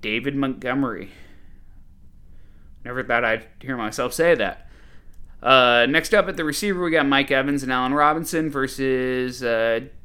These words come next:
D J Moore and Devontae Parker. I think this is a real big battle between Parker and Robinson. Um,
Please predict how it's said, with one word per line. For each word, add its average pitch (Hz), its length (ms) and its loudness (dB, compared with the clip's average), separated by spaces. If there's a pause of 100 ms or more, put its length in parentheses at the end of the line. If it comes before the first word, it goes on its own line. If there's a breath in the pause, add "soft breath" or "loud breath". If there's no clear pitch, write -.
(240)
D 147 120 -10
J 131 160 0
Moore 139 340 0
and 131 260 -2
Devontae 127 400 -6
Parker. 196 540 -2 (480 loud breath)
I 139 200 2
think 139 420 -4
this 135 180 -4
is 123 140 -6
a 117 240 -2
real 135 240 0
big 139 200 -2
battle 131 260 2
between 123 520 -6
Parker 135 440 -4
and 113 300 -8
Robinson. 151 720 -2 (680 soft breath)
Um, 104 920 -2